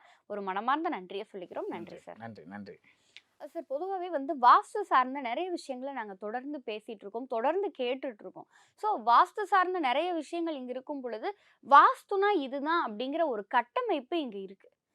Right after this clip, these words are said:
Speaker 1: இந்த கட்டமைப்பு சரியா தான் இருக்கா சார்?
Speaker 2: அதாவது, நான் ஒரு புத்தகம் எழுதுறேன், அது வாஸ்து சார்ந்திருக்கலாம், ஜோதிடம் சார்ந்திருக்கலாம்,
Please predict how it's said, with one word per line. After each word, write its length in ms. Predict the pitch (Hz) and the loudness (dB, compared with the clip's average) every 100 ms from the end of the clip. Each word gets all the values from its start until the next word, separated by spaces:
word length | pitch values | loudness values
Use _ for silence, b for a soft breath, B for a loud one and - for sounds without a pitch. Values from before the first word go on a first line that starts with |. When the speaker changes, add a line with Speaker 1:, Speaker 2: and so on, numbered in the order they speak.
| _ - | _ -2
Speaker 1:
இந்த 160 | 277 | 0
கட்டமைப்பு 500 | 269 277 453 453 349 | 2 2 2 0 -2
சரியா 340 | 302 233 269 277 | -2 0 0 0
தான் 180 | 262 | -2
இருக்கா 280 | 220 196 196 | -6 -10 -10
சார்? 300 | 190 - 110 _ _ _ | -10 -14 -20 _ _ _
Speaker 2:
அதாவது, 560 | 127 180 180 135 147 220 - _ _ _ _ _ _ _ _ _ _ _ _ | 0 2 4 2 2 0 -8 _ _ _ _ _ _ _ _ _ _ _ _
நான் 280 | - 226 339 | 12 12 12
ஒரு 200 | 294 302 | 12 12
புத்தகம் 360 | 247 - 254 220 | 12 10 10 12
எழுதுறேன், 340 | 170 139 113 _ _ _ _ _ _ _ _ _ _ _ _ _ _ _ | 6 2 -2 _ _ _ _ _ _ _ _ _ _ _ _ _ _ _
அது 180 | 185 175 | 10 12
வாஸ்து 280 | 175 175 185 | 12 12 6
சார்ந்திருக்கலாம், 600 | 160 147 151 135 147 233 | 4 4 2 2 4 4
ஜோதிடம் 420 | 190 190 180 170 156 | 6 8 8 4 4
சார்ந்திருக்கலாம், 600 | 143 139 131 123 139 | 4 4 0 2 2